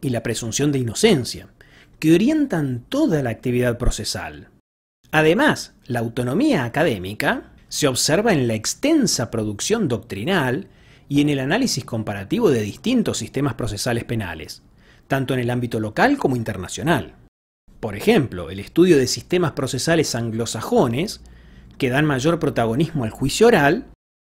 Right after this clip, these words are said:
ha influido en la reforma de los códigos procesales en diversas provincias argentinas, promoviendo un proceso penal más ágil y transparente.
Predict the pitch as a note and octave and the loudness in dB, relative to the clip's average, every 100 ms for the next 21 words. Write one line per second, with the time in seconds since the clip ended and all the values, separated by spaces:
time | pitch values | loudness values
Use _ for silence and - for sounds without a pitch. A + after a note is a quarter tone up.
0 | _ - F3 F#3 F#3+ G#3 A3+ A3 A#3+ C#4+ | _ 0 2 2 2 4 6 6 4 2
1 | D3 A2+ A#2 - D#3 G3+ C3 A2 - D3+ | 2 0 -4 0 2 2 0 -2 0 4
2 | D#3+ C3 - A#2 E3+ F#3 D3 G3 D#3 A#2+ | 4 2 -4 -4 -2 2 2 2 0 0
3 | C#3+ C4+ - A2+ - A2+ B2+ B2 A#2 A#2 | 4 4 4 -2 -4 -2 -2 -2 -4 -4
4 | G3 F#3 B2 A#2 A#3 - - - - - | -2 2 2 2 -4 -6 -18 -20 -20 -8
5 | - F#3 F3+ D3+ F3 G#3+ F#3+ B2+ A2+ C#3 | 0 2 4 4 6 4 4 0 -4 -2
6 | - D3 B2+ C3 E3+ E3+ - B2+ B2 G#3+ | -2 -2 0 0 0 0 0 -2 0 -2
7 | B3 - B2 A#2+ G#2 G#2 C#3+ C3 F#2 C2+ | -2 -4 -6 -6 -6 -2 0 0 -4 -14